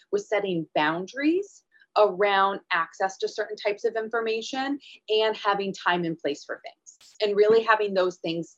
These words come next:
set out in the schedule. So a child might need a bit more of a limit around, you know, what we're not talking about, where this is not in the morning when we're having breakfast, this isn't the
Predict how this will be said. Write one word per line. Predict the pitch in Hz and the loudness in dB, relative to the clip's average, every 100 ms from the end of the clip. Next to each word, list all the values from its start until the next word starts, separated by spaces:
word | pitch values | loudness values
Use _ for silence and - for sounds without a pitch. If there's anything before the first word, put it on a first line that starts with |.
| _ _ | _ _
set | - 202 196 - | 0 2 2 2
out | 160 170 - | 2 2 0
in | 180 165 | -4 -4
the | 147 | -4
schedule. | - 147 107 - - - _ _ - | -4 -6 -6 -8 -14 -16 _ _ -2
So | - 214 - | 6 6 6
a | 214 | 0
child | - 220 214 220 208 | 2 2 4 2 0
might | 202 202 208 220 247 202 | -4 -4 0 0 -2 -8
need | 196 185 175 180 _ - - | -4 -2 -2 -4 _ -4 -2
a | - | 2
bit | 190 - | 2 2
more | 208 254 262 | 2 4 6
of | 226 | 4
a | 208 | 2
limit | 190 185 180 165 190 | 0 0 2 2 0
around, | 185 180 180 175 180 | 2 2 4 2 -2
you | - _ 185 | -8 _ 0
know, | 185 | 0
what | - | 2
we're | 180 185 | 0 0
not | 185 196 190 - | 2 2 0 -4
talking | 175 - 170 | -6 -4 -4
about, | 156 151 139 139 - _ | 0 0 2 -2 -6 _
where | 185 180 170 165 - | 0 2 2 0 -2
this | 190 185 | -2 -2
is | 165 | -4
not | 190 180 180 - | 0 4 4 2
in | 185 175 | -2 0
the | 165 165 160 | 0 -2 -4
morning | 208 247 233 220 | -2 0 0 -2
when | 185 | -2
we're | 175 | -2
having | 175 165 165 - | -2 -4 -6 0
breakfast, | 254 254 - 233 220 214 214 - - _ | 2 2 2 4 6 6 2 -20 -20 _
this | 175 220 220 202 | 6 6 6 6
isn't | 226 233 220 | 6 4 -2
the | 208 | -4